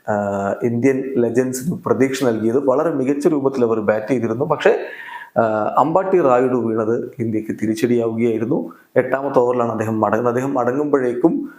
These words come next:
എൺപത്തിയൊമ്പത് റൺസ്, എട്ടാമത്തെ ഓവർ ആകുമ്പോഴേക്കും എൺപത്തിയൊമ്പത് റൺസ് ഇന്ത്യയുടെ സ്കോർ കാർഡിൽ വന്നിരുന്നു. ആ ഒരു പാർട്ണർഷിപ്പിൽ മുപ്പത്തിനാല് പന്തിൽ നിന്ന് അറുപത്തിയൊന്ന് റൺസാണ് വന്നത്. മുപ്പത്തിനാല് പന്തിൽ നിന്ന് അറുപത്തിയൊന്ന് റൺസ് എന്ന് പറയുമ്പോൾ പത്തൊമ്പത് പന്തിൽ നിന്ന് മുപ്പത്തിമൂന്ന് റൺസുമായിട്ട്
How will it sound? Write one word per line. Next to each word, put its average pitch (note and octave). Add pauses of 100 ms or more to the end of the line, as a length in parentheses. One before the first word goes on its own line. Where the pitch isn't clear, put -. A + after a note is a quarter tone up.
(420)
എൺപത്തിയൊമ്പത് D#3+
റൺസ്, A2+
എട്ടാമത്തെ C#3+
ഓവർ C3+
ആകുമ്പോഴേക്കും B2 (100)
എൺപത്തിയൊമ്പത് C3
റൺസ് A2+
ഇന്ത്യയുടെ A2+
സ്കോർ A#2+
കാർഡിൽ B2+
വന്നിരുന്നു. A#2+
ആ D3+
ഒരു F3+
പാർട്ണർഷിപ്പിൽ D#3
മുപ്പത്തിനാല് E3
പന്തിൽ C3+
നിന്ന് B2+
അറുപത്തിയൊന്ന് B2
റൺസാണ് A#2
വന്നത്. G2 (800)
മുപ്പത്തിനാല് F3
പന്തിൽ E3+
നിന്ന് E3
അറുപത്തിയൊന്ന് E3
റൺസ് D#3+
എന്ന് D#3+
പറയുമ്പോൾ D3+ (140)
പത്തൊമ്പത് G3
പന്തിൽ D#3
നിന്ന് D3+
മുപ്പത്തിമൂന്ന് D3
റൺസുമായിട്ട് C#3